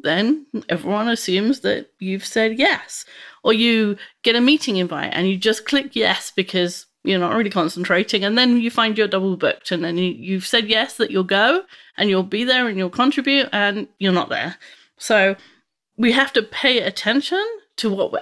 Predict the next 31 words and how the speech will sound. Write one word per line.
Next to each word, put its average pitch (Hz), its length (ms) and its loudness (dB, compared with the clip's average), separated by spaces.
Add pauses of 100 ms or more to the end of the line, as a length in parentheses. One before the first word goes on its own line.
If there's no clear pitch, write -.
actually 180 500 -2
agreeing 190 520 0
to 277 560 2
or 180 100 0
not 190 240 -2
agreeing 170 440 -6
to. - 300 -6 (760)
And, 269 200 4
you 285 80 4
know, 202 280 0
you 254 200 2
hear 392 200 2
it - 40 0
all 240 140 2
day 240 180 2
long. 240 220 -2
Like, - 200 -2 (360)
people 247 280 2
are 220 80 2
like, - 240 0
"Oh, 240 280 2
I'm 240 140 2
sorry, 208 340 2
I 196 100 2
double 196 220 -6
booked 185 180 -4
myself. 180 380 -4
I 180 40 -8
can't 180 240 -4
be 175 120 -4
there." 165 260 -6